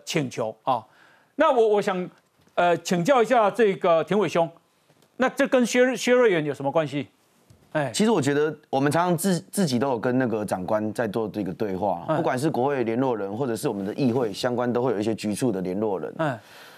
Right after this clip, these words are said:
Speaker 2: 那单单要以这样子的一个对话记录来说，薛瑞元党工-，党这个疫苗，的确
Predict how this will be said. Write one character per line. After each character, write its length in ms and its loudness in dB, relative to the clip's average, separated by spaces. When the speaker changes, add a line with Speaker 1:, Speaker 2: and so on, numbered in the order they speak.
Speaker 2:
那 100 0
单 180 4
单 140 4
要 160 4
以 160 4
这 160 0
样 180 4
子 160 0
的 140 2
一 40 2
个 100 2
对 120 2
话 160 2
记 220 2
录 340 0
来 220 2
说， 240 -2
薛 260 0
瑞 200 0
元 340 -2
党 160 -4
工-， 340 -4
党 220 -6
这 100 -2
个 80 2
疫 180 0
苗， 380 -8
的 140 0
确 260 0